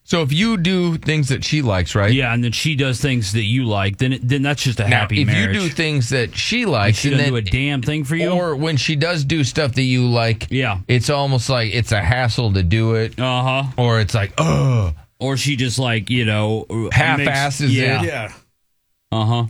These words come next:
Speaker 1: It doesn't put the same
Speaker 3: Uh,
Speaker 1: effort in.
Speaker 3: that
Speaker 2: Yeah.
Speaker 3: grumpy face.
Speaker 2: That's what
Speaker 3: Yeah.
Speaker 2: it's all about, whether it's spoil or not. I
Speaker 1: Do you
Speaker 2: mean
Speaker 1: get grumpy face?
Speaker 3: Uh, used to. Used to.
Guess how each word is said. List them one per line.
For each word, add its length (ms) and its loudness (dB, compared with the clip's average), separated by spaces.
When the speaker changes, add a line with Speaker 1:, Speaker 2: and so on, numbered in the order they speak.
Speaker 1:
It 160 2
doesn't 340 -2
put 180 0
the 100 0
same 260 0
Speaker 3:
Uh, 40 -2
Speaker 1:
effort 380 0
in. 340 0
Speaker 3:
that 120 -4
Speaker 2:
Yeah. 180 -2
Speaker 3:
grumpy 360 -4
face. 480 -4
Speaker 2:
That's 240 4
what 80 2
Speaker 3:
Yeah. 80 0
Speaker 2:
it's 80 0
all 160 0
about, 440 -2
whether 280 0
it's 100 -2
spoil 400 0
or 120 0
not. 340 0
I 80 0
Speaker 1:
Do 80 2
you 80 2
Speaker 2:
mean 60 -2
Speaker 1:
get 180 -2
grumpy 360 -2
face? 460 -4
Speaker 3:
Uh, 280 -2
used 360 -2
to. 200 0
Used 300 0
to. 180 0